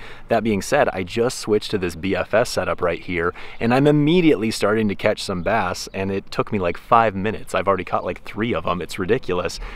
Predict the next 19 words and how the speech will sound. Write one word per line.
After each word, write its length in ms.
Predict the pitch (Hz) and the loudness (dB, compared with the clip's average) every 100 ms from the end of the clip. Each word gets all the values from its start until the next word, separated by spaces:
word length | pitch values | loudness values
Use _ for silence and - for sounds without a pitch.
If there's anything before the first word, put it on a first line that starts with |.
| - 110 | -8 -2
And 120 | 113 | 2
I'm 140 | 120 | 4
doing 220 | 113 156 | 6 6
it 80 | 135 | 6
on 100 | 110 | 4
this 180 | 104 - | 2 -2
little 160 | 113 98 | -2 0
tiny 340 | - 110 110 | 2 2 2
micro 460 | 90 90 - 101 85 | 0 0 2 2 2
jig, 480 | 80 110 104 95 - - - | 2 0 0 -4 -12 -4 2
which 160 | 127 | 6
is 100 | 135 | 6
wonderful 460 | 127 190 - 87 90 | 6 6 4 2 0
because 320 | 98 104 92 | 2 2 4
this 160 | 139 - | 0 0
thing 200 | 127 110 | -2 -2
is 200 | 92 - | -4 -8
sweet 320 | - 90 90 | -4 -4 -2
looking. 400 | 92 90 85 | -2 0 -2